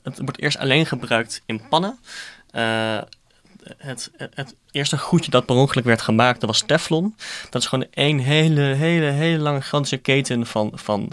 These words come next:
van koolstof en fluor. Dat, dat is een polymeer, een beetje zoals, eh, plastic, maar dan alleen maar koolstof en fluor. Eh, dat werd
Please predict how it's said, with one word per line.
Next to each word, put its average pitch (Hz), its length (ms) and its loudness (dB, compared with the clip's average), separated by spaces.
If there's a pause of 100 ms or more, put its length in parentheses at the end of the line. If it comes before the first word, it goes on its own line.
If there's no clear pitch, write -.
van 113 120 -6
koolstof 113 360 -4
en - 60 -12
fluor. 165 240 -2
Dat, 143 120 0
dat - 100 -16
is 123 80 -4
een 120 140 -4
polymeer, 117 420 2
een 185 60 -2
beetje 143 160 -8
zoals, - 220 -6 (440)
eh, 110 200 -6
plastic, 131 420 0
maar 117 100 -4
dan 110 140 -2
alleen 110 300 2
maar 98 240 0 (140)
koolstof - 280 -10
en - 80 -12
fluor. 175 340 -8 (720)
Eh, 139 680 6 (180)
dat 160 180 4
werd 156 320 2